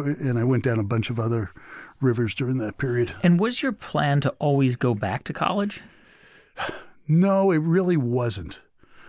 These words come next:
Speaker 1: Um, what happened to me is I was buil-, I was building boats. I then went back to the East Coast, um, to build a boat at a kind of a, it was like an Outward Bound school,
Speaker 2: Mm-hmm.
Speaker 1: where during the winter, a small number of people built these big sailboats.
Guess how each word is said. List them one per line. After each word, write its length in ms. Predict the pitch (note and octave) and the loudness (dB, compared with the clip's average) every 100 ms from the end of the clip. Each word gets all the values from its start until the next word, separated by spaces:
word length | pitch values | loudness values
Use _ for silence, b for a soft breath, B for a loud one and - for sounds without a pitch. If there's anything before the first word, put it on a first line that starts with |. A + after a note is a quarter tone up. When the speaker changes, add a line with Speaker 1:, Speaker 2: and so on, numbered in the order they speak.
| B | B
Speaker 1:
Um, 280 | A#2 A#2+ A#2+ | -2 2 2
what 120 | B2 | 2
happened 380 | A#2+ E3 D#3 D#3 | 2 0 0 -2
to 80 | - | 0
me 140 | C3+ | 2
is 160 | B2 A2+ | 2 0
I 60 | A2+ | -2
was 160 | A#2 | -2
buil-, 320 | - D#3 F3+ | 0 -2 0
I 120 | - D3 | 0 0
was 140 | C3 | 0
building 560 | A2+ C#3 D3+ D#3+ D3+ A2 | 0 -2 2 2 0 -2
boats. 460 | B2 A#2 A#2 - - B B B B | -2 -2 -4 -8 -10 B B B B
I 120 | G#2+ | 0
then 180 | C#3+ D3+ | 2 2
went 220 | C#3 - | 2 0
back 240 | B2 A#2+ | -2 -4
to 100 | - | -6
the 120 | B2 | -2
East 280 | B2 B2 - | 0 0 -4
Coast, 680 | - - B2+ G2 - - - - b b b b - | -6 -2 -2 -2 -4 -8 -14 -18 b b b b -4
um, 500 | A#2 G#2+ A2 G#2 G2 | -2 0 -2 -2 -4
to 100 | - | -6
build 340 | G#2 B2 B2 | -2 0 2
a 60 | A#2+ | 0
boat 500 | G2+ A2+ A2 A#2 - - | 2 2 2 0 -4 -10
at 120 | A2 A#2 | -4 -2
a 380 | G#2+ G#2 G#2+ - | 0 -2 -4 -4
kind 200 | - C#3 | 2 2
of 120 | B2 | 4
a, 60 | B2 | 2
it 320 | B2+ D3+ D3+ | 0 0 2
was 420 | D3 D3 D3+ A#2+ | 2 4 2 2
like 320 | A#2+ B2 C3+ | 2 2 4
an 80 | C3+ | 4
Outward 340 | A#2+ C3 C3 A2 | 2 2 0 2
Bound 280 | G#2+ A#2+ - | 2 2 0
school, 340 | - E3 C#3 | 0 0 0
Speaker 2:
Mm-hmm. 220 | - A2 B2+ B B B | 2 2 2 B B B
Speaker 1:
where 240 | - A#2+ A#2+ B2 C3 - - | 0 2 2 0 -4 -6 0
during 200 | C3 B2 | 2 4
the 80 | |
winter, 540 | A#2 B2+ C#3 C3+ B2+ G#2+ B B | 4 4 4 2 2 -2 B B
a 80 | G2+ | -4
small 320 | - C#3 C3 | 0 2 4
number 220 | C#3 B2+ | 4 2
of 80 | A#2 | 0
people 320 | - C3+ B2+ | 0 0 2
built 300 | A2+ A#2 A#2 | 2 0 0
these 200 | C3 A#2 | 0 -2
big 280 | F#2+ A#2+ A#2+ | -2 -2 -2
sailboats. 600 | - A#2+ A#2+ C#3+ D3+ - | 0 0 2 0 0 -4